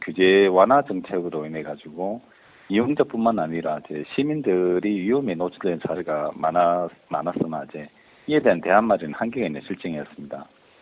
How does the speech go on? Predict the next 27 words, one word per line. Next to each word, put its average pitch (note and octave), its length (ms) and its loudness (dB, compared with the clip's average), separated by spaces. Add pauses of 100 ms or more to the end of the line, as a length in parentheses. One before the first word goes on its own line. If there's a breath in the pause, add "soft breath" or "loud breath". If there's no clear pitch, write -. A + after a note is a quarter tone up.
(200 soft breath)
에, E2 280 -14
근본 G#2 380 2
조례에 D#3 320 2
이제 E2+ 160 0
안전사고 A#2+ 580 2
예방을 F#2+ 340 4
위한 E2 260 -2
대여 G#2+ 260 0
사업자 F#2 720 4
준수사항을 A#2+ 480 -2
명시하였고, F2 1160 -4 (800 soft breath)
어, - 140 -12 (100)
준수사항에는 G#2+ 840 2 (680 loud breath)
이용자가 C#3 500 4
안전모를 G2+ 460 2
착용할 G#2+ 400 -4
수 - 120 -8
있도록 E2+ 440 -2
안전모 F2+ 600 0
보관함 F2+ 440 4
설치 G#2+ 280 -2
및 A#2+ 240 -2
안전모를 F#2+ 640 0 (460 soft breath)
상시 F#2 420 -2
비치하도록 - 560 2
하였고, D2 540 0 (720 soft breath)
어, D#2+ 80 -14